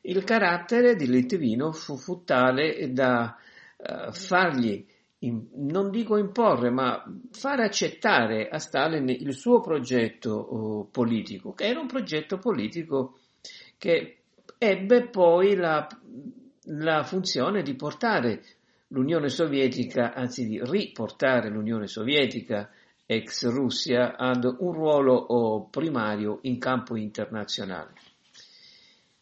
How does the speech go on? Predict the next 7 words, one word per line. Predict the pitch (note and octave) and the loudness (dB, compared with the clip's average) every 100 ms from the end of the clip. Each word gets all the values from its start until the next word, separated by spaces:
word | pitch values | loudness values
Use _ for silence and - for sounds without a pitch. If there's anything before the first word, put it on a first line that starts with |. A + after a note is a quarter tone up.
| _ | _
In | A#3+ C#4+ | 0 4
reazione | B3+ G#3 F3+ - A#3 A3 D#3 B2 A2+ - _ _ - | 4 4 2 0 2 4 4 2 0 -6 _ _ -12
alla | - D#3 D#3 D3+ | -6 -4 -2 -2
firma | - G3 D3 A2+ A2+ A2+ | -2 -2 0 -2 -2 0
del | B2 B2 - | 0 -2 0
patto | D#3+ C#3 - - G#2+ G#2 - _ _ - | 0 0 -4 -6 -2 -2 -6 _ _ -14
Briand-Kellogg, | A#2 A#2+ A#2 A#2+ C3 D3+ D3 B2+ B2+ - C3 A2+ A#2+ D3+ D#3 F3+ F#3+ | -12 -10 -4 -2 0 0 -2 -8 -16 -2 0 2 2 0 0 -2 -4